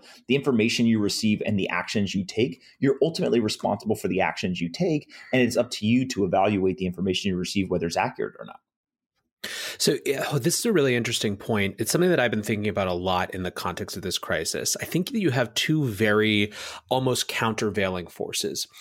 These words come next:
Speaker 2: On the one hand, you have basically the entire business sector and, unfortunately, a lot of out-of-work employees becoming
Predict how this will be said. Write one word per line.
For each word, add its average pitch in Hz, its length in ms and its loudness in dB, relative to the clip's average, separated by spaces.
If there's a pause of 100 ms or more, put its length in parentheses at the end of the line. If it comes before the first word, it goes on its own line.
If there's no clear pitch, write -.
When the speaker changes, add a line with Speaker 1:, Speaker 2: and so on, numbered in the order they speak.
(200)
Speaker 2:
On 120 100 0
the 123 80 2
one 190 280 2
hand, 135 340 0
you 113 120 -2
have 104 520 0
basically 127 460 0
the 104 120 2
entire 135 460 2
business 98 400 -2
sector 85 500 -4 (360)
and, 107 380 0
unfortunately, 113 680 0
a 101 80 2
lot 110 260 2
of 110 200 0
out-of-work 101 480 0
employees 98 640 0 (260)
becoming 117 540 0